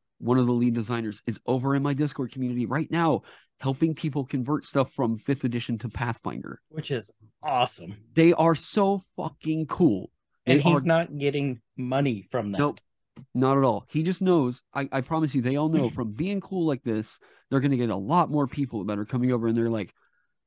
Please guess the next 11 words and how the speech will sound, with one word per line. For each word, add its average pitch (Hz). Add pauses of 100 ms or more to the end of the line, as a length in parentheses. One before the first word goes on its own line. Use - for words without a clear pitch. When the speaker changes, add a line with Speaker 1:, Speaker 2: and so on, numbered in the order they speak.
(800)
Speaker 2:
Loyalty. 135 (180)
Loyalty 135
Speaker 1:
Boy. 139
Speaker 2:
fan 139
base 127
is 131
a 113
lot. 110 (760)
Speaker 1:
You 113
know, 104
uh, 110